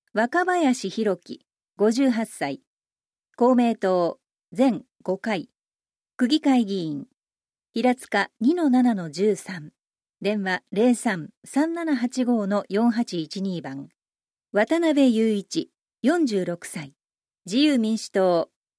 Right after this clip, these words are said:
前四回。区議会議員。主な経歴など。政調会長、構成委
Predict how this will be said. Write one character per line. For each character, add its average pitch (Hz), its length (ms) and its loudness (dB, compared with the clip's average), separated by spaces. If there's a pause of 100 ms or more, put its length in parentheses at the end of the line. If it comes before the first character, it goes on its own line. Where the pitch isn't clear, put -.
前 220 300 0 (200)
四 226 260 2 (100)
回。 185 280 -8 (720)
区 262 120 0
議 311 140 2
会 262 200 4
議 196 280 -4
員。 139 160 -8 (640)
主 349 240 -2
な 277 120 4
経 233 220 2
歴 220 260 0
な 202 140 -4
ど。 160 160 -4 (520)
政 262 220 2
調 233 220 0
会 214 200 -2
長、 151 460 -2
構 294 220 0
成 240 260 0
委 214 60 0